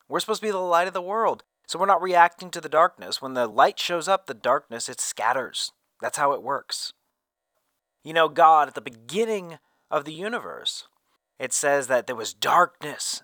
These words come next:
everywhere, and the earth was formless and void, right? And when God looked at that,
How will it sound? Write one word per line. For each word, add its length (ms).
everywhere, 680
and 120
the 120
earth 200
was 140
formless 600
and 120
void, 460
right? 320
And 140
when 180
God 300
looked 500
at 260
that, 440